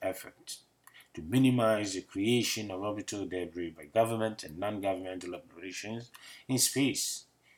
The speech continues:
and to preserve the space environment for future and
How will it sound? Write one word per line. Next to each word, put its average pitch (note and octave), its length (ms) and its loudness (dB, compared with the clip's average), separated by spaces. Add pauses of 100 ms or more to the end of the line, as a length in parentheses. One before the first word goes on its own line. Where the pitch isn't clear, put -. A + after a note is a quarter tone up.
(360)
and F#2 720 -4
to - 120 -10
preserve G2 500 -6
the F2+ 80 -2
space - 680 -2
environment E2+ 480 -10
for - 100 -16
future G#2+ 480 -4 (180)
and B2 440 0